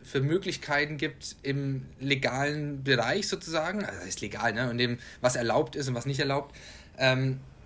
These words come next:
wieder so eine Sache mit Erfahrung und, äh, ne Spielwitz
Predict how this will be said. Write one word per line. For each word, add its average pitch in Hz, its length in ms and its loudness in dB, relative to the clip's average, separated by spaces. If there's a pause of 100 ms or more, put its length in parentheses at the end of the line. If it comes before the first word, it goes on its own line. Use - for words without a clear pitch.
(320)
wieder 180 340 8
so 147 100 2
eine 156 120 4
Sache 160 280 2
mit 151 120 0
Erfahrung 143 680 2
und, 123 560 0
äh, 123 320 -2
ne 143 160 -4
Spielwitz 151 800 2